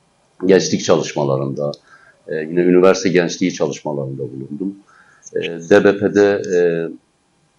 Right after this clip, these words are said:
per-, e, parti meclis görevinde bulundum. E, kısa bir dönem Van İl Eş Başkanlığı yapmıştım. E, sonrasında da yine H D P'den hem, e, parti meclis üyeliği hem de, e, milletvekili olduktan sonra da bir de ayrıyeten, e, Van'da,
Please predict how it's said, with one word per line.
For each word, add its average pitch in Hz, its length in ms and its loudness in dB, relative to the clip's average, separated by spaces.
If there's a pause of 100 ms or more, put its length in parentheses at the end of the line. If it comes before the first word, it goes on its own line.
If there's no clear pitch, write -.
per-, 104 280 2
e, 95 100 -4
parti 104 260 -2
meclis 85 560 -2
görevinde 67 460 -4
bulundum. 69 720 -10
E, 80 220 -6
kısa - 240 2
bir 87 100 2
dönem 92 320 4
Van 95 360 2
İl 92 160 0
Eş 95 220 0
Başkanlığı 76 520 -6
yapmıştım. 87 600 -8 (600)
E, 87 140 0
sonrasında 123 600 4
da 147 140 6
yine 117 460 -2
H 117 180 4
D 98 160 2
P'den 110 400 0
hem, 101 320 -4
e, 87 440 -4 (300)
parti 117 240 2
meclis 113 360 -2
üyeliği 120 340 2
hem 113 240 -2
de, 110 80 6
e, 101 380 2
milletvekili 98 500 0
olduktan 95 400 0
sonra 90 320 -2
da 127 140 0
bir 104 140 -8
de 98 60 0
ayrıyeten, 98 760 0
e, 87 180 -4
Van'da, 90 480 0